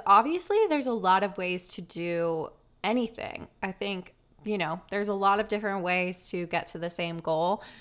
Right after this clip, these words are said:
So finding the ways that work best for you that you can stay consistent in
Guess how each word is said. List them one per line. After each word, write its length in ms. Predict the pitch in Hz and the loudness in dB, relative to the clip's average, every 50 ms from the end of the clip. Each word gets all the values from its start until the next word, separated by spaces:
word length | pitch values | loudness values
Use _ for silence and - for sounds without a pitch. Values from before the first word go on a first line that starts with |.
| - - | -20 -8
So 440 | - - 208 190 185 175 143 127 - | -2 2 2 4 4 2 0 0 0
finding 380 | 202 180 185 202 214 214 214 | 0 0 0 0 -2 -2 -2
the 80 | 208 190 | -2 0
ways 240 | 185 180 175 175 175 | 0 0 0 0 -2
that 160 | 180 - - | -4 -4 -4
work 240 | 170 165 - - - | -4 -4 -4 -2 -2
best 240 | - 170 - - - | -2 -2 -2 -6 -8
for 80 | 190 | -8
you 400 | 175 175 185 220 240 247 247 240 | -8 -8 -4 -2 0 0 0 0
that 140 | 220 202 - | 0 -2 -4
you 240 | 185 175 185 190 180 | -6 -6 -6 -6 -4
can 160 | - 208 190 | -6 -8 -8
stay 240 | - - 175 165 165 | -6 -6 -6 -6 -6
consistent 680 | - 190 180 - - 175 170 - - - 202 208 - - | -6 -10 -10 -6 -4 -4 -4 -4 -4 -6 -6 -6 -6 -6
in 320 | - 226 240 247 254 262 | -6 -6 -4 -4 -4 -6